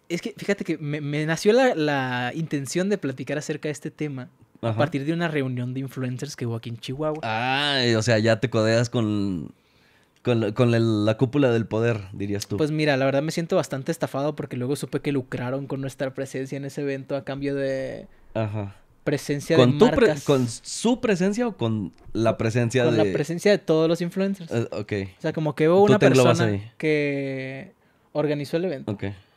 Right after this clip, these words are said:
Speaker 1: Que dijo, "Ah, mira, van a venir tantos güeyes, si quieres
Speaker 2: Ajá.
Speaker 1: que tu marca esté aquí,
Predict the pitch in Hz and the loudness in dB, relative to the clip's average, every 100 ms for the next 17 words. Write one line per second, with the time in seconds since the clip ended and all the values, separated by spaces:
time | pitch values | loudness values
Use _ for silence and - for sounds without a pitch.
0 | _ _ - 147 147 180 240 254 _ _ | _ _ -8 -6 -4 -4 -4 -8 _ _
1 | _ _ - 175 202 180 185 185 220 226 | _ _ -6 -4 -2 0 0 -2 -2 0
2 | 269 269 - - 110 190 220 175 165 185 | -2 -4 -6 -2 0 0 -2 -4 -6 -8
3 | 196 208 247 | -8 -8 -12